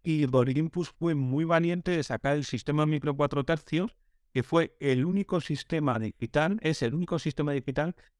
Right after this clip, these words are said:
que no hereda nada, no lleva el lastre de nada del pasado. Es decir,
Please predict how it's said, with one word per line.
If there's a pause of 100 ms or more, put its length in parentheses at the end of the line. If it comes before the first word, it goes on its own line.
(100)
que
no
hereda
nada, (260)
no
lleva
el
lastre
de
nada
del
pasado. (400)
Es
decir,